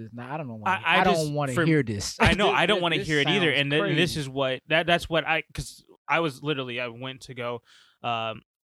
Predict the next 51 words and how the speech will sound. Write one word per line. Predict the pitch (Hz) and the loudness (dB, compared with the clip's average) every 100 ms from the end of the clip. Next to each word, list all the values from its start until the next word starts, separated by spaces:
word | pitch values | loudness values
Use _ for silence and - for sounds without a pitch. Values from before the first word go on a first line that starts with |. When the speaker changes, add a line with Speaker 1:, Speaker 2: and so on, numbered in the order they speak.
| _ _ | _ _
Speaker 2:
satisfy | - 139 131 - 127 123 | -8 -6 -6 -8 -8 -8
my, | 120 120 120 | -8 -12 -10
my | 123 | -10
girlfriend's | 123 123 123 120 117 | -6 -8 -8 -12 -12
ca-, | - 127 - | -10 -10 -6
cravings | 135 123 123 117 | -6 -4 -8 -10
for | 131 | -10
some | 120 113 | -12 -12
cake, | - 127 117 - 135 | -6 -4 -4 -10 -8
uh, | 120 | -6
while | 117 120 | -4 -2
I | |
was | 123 123 | -2 -4
on | 117 | -6
the | |
drive, | 113 135 131 110 | -2 0 2 0
and | 120 | -2
it | 135 135 | -4 -2
just | 151 113 143 | -4 -2 -2
literally, | 151 139 127 120 117 | 0 0 0 0 -2
I, | 127 139 | 0 -2
late | 156 135 147 | -2 0 2
at | 147 131 | 2 0
night, | 135 127 | -2 -2
it | 127 131 | -4 -4
just | 139 - | -6 -6
hit | - 151 - | -10 -8 -8
me. | 127 113 | -8 -6
Speaker 1:
What, | 117 | -4
Speaker 2:
I | |
was | 139 | -2
Speaker 1:
what, | |
Speaker 2:
like, | 131 | -2
Speaker 1:
what | 143 | -4
kind | 156 131 | -4 -4
of | 120 | -6
cake? | 117 - _ _ _ - | -10 -12 _ _ _ -6
Speaker 2:
carrot | 196 131 | -6 -6
cake. | 110 _ _ _ _ _ | -12 _ _ _ _ _
Speaker 1:
Carrot | 139 123 | -6 -6
Speaker 2:
Um, | 120 | -8
Speaker 1:
cake | 113 98 _ | -16 -18 _
in | 143 | -10
Speaker 2:
yeah. | 131 | -6
Speaker 1:
the | 143 | -4
middle | 151 147 | -2 -2
of | 139 | -4
the | |
night. | 139 - - _ _ _ _ 190 | -8 -14 -20 _ _ _ _ -8
Moving | 208 120 | -6 -4
on. | 95 | -6